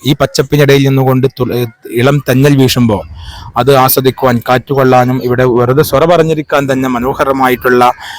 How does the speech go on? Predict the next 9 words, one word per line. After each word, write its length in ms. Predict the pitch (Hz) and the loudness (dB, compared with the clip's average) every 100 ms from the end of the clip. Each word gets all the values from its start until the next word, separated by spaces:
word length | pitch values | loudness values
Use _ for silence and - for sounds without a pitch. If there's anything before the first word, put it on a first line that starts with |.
| - - - | -20 -20 -8
ഒരു 160 | 120 123 120 | 0 2 4
വൈബാണ്. 460 | 117 123 120 117 143 - 127 | 2 2 0 0 -4 -2 2
നീന്തം 260 | 131 139 131 | 2 2 0
പഠിക്കുവാനൊക്കെ 680 | 127 - 147 139 131 - 127 | 0 0 0 2 0 -2 -4
പറ്റിയിട്ടുള്ള 640 | 123 - - 160 151 143 131 | -4 -4 0 2 2 2 2
ഒരു 100 | 123 | 0
അന്തരീക്ഷമാണ് 600 | 120 117 117 120 113 117 170 - - - - - - | 0 0 0 0 0 0 -4 -10 -20 -20 -20 -8 -2
ഇത്. 120 | 123 127 | 0 2
കല്ലിടുമ്പിൽ 420 | 123 131 139 139 | 2 2 2 2